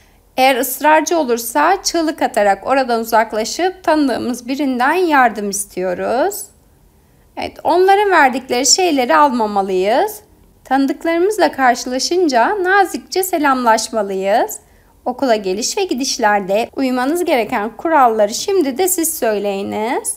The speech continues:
Evet, sıra sizde. Dinlediniz. Şimdi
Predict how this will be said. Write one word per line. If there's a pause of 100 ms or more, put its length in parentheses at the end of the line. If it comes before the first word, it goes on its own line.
(120)
Evet,
sıra
sizde. (640)
Dinlediniz. (160)
Şimdi